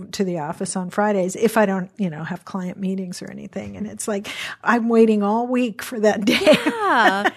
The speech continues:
Speaker 2: Isn't that crazy when you're waiting all week just to wear jeans, which are also a little constricting when you think about it, but not as constricting as business wear, I guess.
Speaker 1: Yeah. Yeah. It,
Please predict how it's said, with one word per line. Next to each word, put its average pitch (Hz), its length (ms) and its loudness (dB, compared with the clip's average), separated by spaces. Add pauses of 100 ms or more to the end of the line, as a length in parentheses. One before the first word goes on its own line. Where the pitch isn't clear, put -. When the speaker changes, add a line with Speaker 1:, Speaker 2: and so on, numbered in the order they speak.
(160)
Speaker 2:
Isn't 480 360 2
that 453 260 4
crazy 254 800 2
when 247 280 6
you're 247 260 4
waiting 320 400 4
all 254 180 6
week 247 300 2
just - 280 2
to 294 80 2
wear 262 220 0
jeans, 233 580 -2
which 247 220 2
are 294 180 0 (680)
also 427 500 6
a 349 40 6
little 311 320 4
constricting 311 760 2
when 294 140 0
you 269 100 2
think 269 280 -2
about 302 380 4
it, 294 280 2
but 254 260 4
not 240 400 2
as 254 320 -2
constricting 254 1040 -4
as 190 480 -4 (600)
business 214 580 0
wear, 196 320 0
I 190 140 -4
guess. 294 220 2
Speaker 1:
Yeah. 226 380 2 (140)
Yeah. 220 500 2
It, 240 80 -4